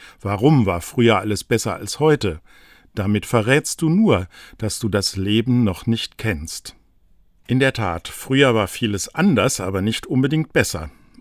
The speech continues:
Um nur zwei Beispiele zu nennen. Erstens, Kinder dürfen heute nicht mehr geschlagen werden. Und zweitens, der Paragraph hundertfünfundsiebzig, der Homosexualität unter Strafe stellte,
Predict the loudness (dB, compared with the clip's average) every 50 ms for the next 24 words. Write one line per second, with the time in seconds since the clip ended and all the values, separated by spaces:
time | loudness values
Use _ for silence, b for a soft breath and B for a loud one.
0 | _ _ -2 0 2 2 2 2 0 -2 -4 -6 -4 -2 -2 0 0 2 2 2
1 | 2 0 -4 -6 -6 -6 -6 -8 -8 -6 -6 -4 -4 -4 -4 -6 -8 -10 -12 -16
2 | -20 -20 _ _ -8 -6 -6 -6 -6 -2 0 0 0 0 -2 -8 -10 b b b
3 | b b b b b b b -2 0 0 2 2 2 2 2 2 2 2 0 2
4 | 2 0 0 2 0 0 0 0 -4 -4 -4 -4 -4 -4 -4 -6 -6 -4 -4 -2
5 | -2 -2 -4 -4 -6 -6 -6 -8 -8 -8 -10 -10 -10 -12 _ _ _ _ _ _
6 | -4 -4 -4 -4 -6 -6 -4 -4 -2 0 0 0 0 0 -6 B B B B B
7 | B B B B -2 -2 -2 -2 -2 -4 -2 -2 -4 -2 0 0 0 0 -2 -8
8 | -12 -14 -2 2 2 4 4 2 0 -2 -2 0 2 2 2 2 0 -2 -2 -8
9 | -8 -8 -8 -8 -8 -10 -12 -8 -6 -6 -6 -4 -2 0 2 2 2 2 0 -4
10 | -6 -6 -6 -6 -4 -4 -4 -4 -4 -2 -2 -2 -2 -2 -4 -4 -4 -6 -6 -8
11 | -6 2 2 2 2 2 -2 -8 -4 -2 -2 -2 -2 0 -2 -2 -4